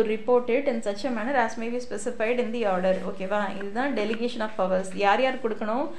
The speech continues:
ஆஹ், அவங்களோட officers, employees or other person authorized by it. யா-, எப்படி கொடுக்கணும்? General or special order-ல கொடுக்கணும். And subject to the provisions of the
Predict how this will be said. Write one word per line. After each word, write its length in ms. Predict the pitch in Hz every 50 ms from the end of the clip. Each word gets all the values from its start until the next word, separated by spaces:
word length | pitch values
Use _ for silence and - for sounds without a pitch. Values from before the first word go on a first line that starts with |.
| - - - - - - -
ஆஹ், 280 | 202 202 202 202 202 190
அவங்களோட 380 | 196 214 220 226 220 226 240 285
officers, 400 | 240 214 220 - 269 247 254 247 -
employees 460 | 240 233 233 240 226 226 269 294 294
or 100 | 277 233
other 200 | 208 202 202 240
person 280 | 247 - 240 240 - 240
authorized 440 | 214 208 208 214 214 226 226 214 202
by 140 | 202 208 202
it. 180 | 247 330 339 - - -
யா-, 340 | 214 208 208 208 196 190 196 196 190 196 208 220 220
எப்படி 260 | 220 208 - - 285
கொடுக்கணும்? 380 | 277 262 220 233 233 233 262 262
General 300 | 220 226 220 220 226 254 269
or 80 | 262 254
special 340 | - - 208 - - 254 240
order-ல 300 | 226 220 226 214 220 208
கொடுக்கணும். 380 | 214 208 208 208 214 254 302
And 140 | 294 247 240
subject 320 | - 294 277 233 254 247 -
to 60 | 247
the 100 | 254 262
provisions 460 | 254 - 196 202 233 - 240 233 233
of 100 | 226 208 214
the 120 | 247 285